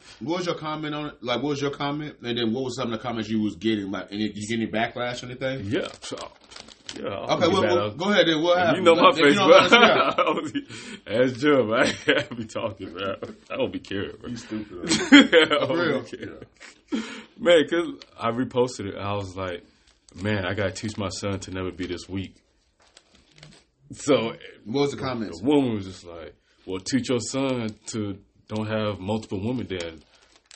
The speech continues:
Speaker 2: I'm like, "No, I'm gonna teach my son to be the best man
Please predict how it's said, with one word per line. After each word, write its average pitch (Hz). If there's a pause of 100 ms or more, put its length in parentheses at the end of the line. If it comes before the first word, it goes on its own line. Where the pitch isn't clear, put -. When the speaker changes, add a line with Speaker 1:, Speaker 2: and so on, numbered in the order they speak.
(200)
Speaker 2:
I'm 123
like, 87 (920)
"No, 104
I'm 98
gonna 95
teach 107
my 101
son 117
to -
be 98
the 90
best 101
man 98